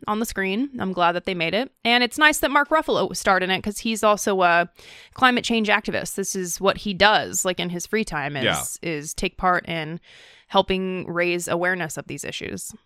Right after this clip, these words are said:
Speaker 2: Good movie.
Speaker 1: Yeah, really good.
Speaker 2: So go, go, go check that out.
Speaker 1: Yeah.
Speaker 2: This episode of, or this edition of Reviewing Movies.
Speaker 1: <laughs> Um,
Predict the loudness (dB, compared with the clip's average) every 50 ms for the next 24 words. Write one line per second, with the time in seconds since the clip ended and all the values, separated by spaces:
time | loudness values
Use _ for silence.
0 | _ _ _ _ -2 2 2 2 4 4 0 0 0 -2 -4 -4 _ _ _ _
1 | -16 _ -2 0 0 0 0 0 -2 -2 -4 -6 -8 -10 -16 _ _ _ -16 -14
2 | -14 -14 -16 -18 -18 _ -4 0 2 2 2 2 0 -10 -6 -2 0 0 0 -2
3 | -2 0 0 2 2 2 0 0 0 0 0 0 -2 -4 -6 -10 _ -8 -4 -4
4 | -4 -4 -6 _ _ _ _ _ _ _ _ _ _ 0 2 2 2 2 0 -4
5 | -2 0 0 2 2 2 2 2 0 0 0 -2 -4 -6 -12 -16 _ -8 -6 -2
6 | -2 0 0 0 0 2 2 2 2 0 0 0 0 0 0 -2 -4 -8 _ _
7 | _ _ _ _ _ _ -12 -4 0 2 4 4 6 4 2 2 2 0 0 0
8 | -4 -10 -16 -18 -18 -18 -16 -12 -6 -2 0 2 4 4 4 4 6 4 4 4
9 | 4 0 0 0 0 -2 -2 -2 -2 -4 -4 -2 -2 -4 -4 -4 -2 -4 -4 -4
10 | -4 -6 -6 -4 -6 -10 -8 -4 0 4 6 6 6 6 6 4 4 2 0 0
11 | -2